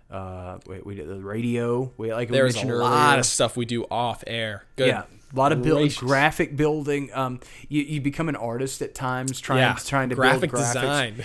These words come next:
Speaker 1: If and, and for, <laughs> for folks that, you know, see our, our graphics and go, "Oh, you know,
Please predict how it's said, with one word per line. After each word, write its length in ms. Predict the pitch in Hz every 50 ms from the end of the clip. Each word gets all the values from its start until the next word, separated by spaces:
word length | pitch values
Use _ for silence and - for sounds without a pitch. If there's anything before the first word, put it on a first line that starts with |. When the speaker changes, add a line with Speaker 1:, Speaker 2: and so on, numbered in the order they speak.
| - -
Speaker 1:
If 140 | 147 156 151
and, 420 | 156 170 180 160 147 170 170 165
and 240 | 135 147 170 170 143
for, 160 | - 170 160
<laughs> 360 | - - 151 143 139 98 123 139
for 140 | - 175
folks 300 | 143 - 196 196 - -
that, 220 | - 170 147 - - - - _ _
you 120 | - 165 156
know, 100 | 147 143
see 240 | - - 185 175
our, 180 | 160 151 143 135 -
our 140 | 135 131 120
graphics 540 | 113 127 131 131 143 139 - 139 131 - 131
and 100 | 127 120
go, 180 | 120 120 139
"Oh, 240 | 226 269 254 196 185
you 140 | 185 180 156
know, 260 | 135 127 127 117 -